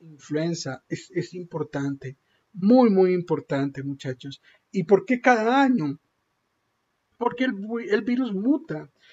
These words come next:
No sé, escuché, no sé si fue completamente cierto, estoy seguro que estuvieron poniendo la,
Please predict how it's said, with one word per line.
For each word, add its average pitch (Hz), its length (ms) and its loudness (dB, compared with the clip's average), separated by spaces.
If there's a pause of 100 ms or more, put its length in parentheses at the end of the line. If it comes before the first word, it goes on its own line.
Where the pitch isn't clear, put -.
(160)
No 220 120 0
sé, 262 300 4
escuché, 196 640 2
no 190 160 -4
sé 175 100 -4
si 165 140 -10
fue 175 140 -16
completamente 175 720 -18
cierto, 175 400 -20 (220)
estoy 165 220 -20
seguro 185 380 2
que 190 80 -6
estuvieron 165 380 -2
poniendo 170 420 -4
la, 156 260 -2